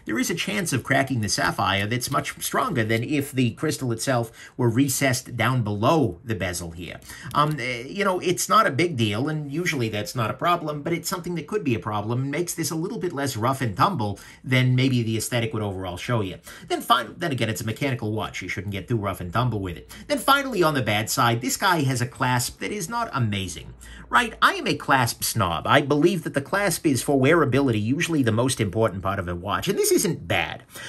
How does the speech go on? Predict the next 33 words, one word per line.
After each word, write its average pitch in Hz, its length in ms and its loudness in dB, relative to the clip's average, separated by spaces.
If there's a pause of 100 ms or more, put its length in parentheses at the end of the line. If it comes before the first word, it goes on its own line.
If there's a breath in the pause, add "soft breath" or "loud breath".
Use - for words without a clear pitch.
right? 208 200 6
You've 202 180 -2
got - 220 4
micro 165 360 4
adjust 110 340 2
holes, 107 300 -4
and 110 80 -6
in 110 80 -6
fact, 127 240 4
you've 131 80 4
got 127 160 6
four 202 320 4
of 95 120 0
them, - 160 -12
which - 200 -12
is, 98 220 -6
is 98 240 -2
great, 139 300 6
and 117 100 0
you 139 80 2
might 214 200 4
even 110 280 2
could 113 400 0
have 110 340 4
five 131 640 4
if 87 100 -6
you 107 80 0
<laughs> 98 80 -4
drilled 190 240 8
out 170 160 8
another 160 280 2
set, 123 320 -2
right? 143 200 0